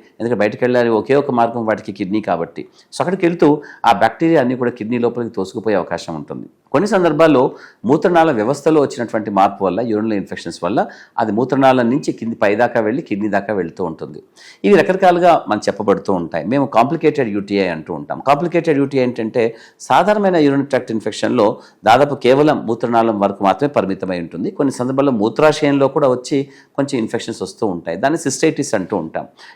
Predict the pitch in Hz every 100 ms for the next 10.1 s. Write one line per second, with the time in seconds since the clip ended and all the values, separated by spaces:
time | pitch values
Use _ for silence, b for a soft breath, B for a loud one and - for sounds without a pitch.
0 | _ 196 226 156 156 202 190 180 175 156
1 | - 139 143 135 139 120 120 127 135 127
2 | 135 131 B B B 131 127 120 101 113
3 | 135 113 110 110 107 110 101 107 110 101
4 | 101 110 107 98 104 98 - 101 101 131
5 | 143 127 127 170 156 131 120 131 127 120
6 | 147 180 - B B 110 113 113 127 120
7 | 110 90 92 82 78 - b _ 175 180
8 | 147 117 - 185 190 170 135 120 131 -
9 | 110 - 107 110 98 98 95 92 92 90
10 | 104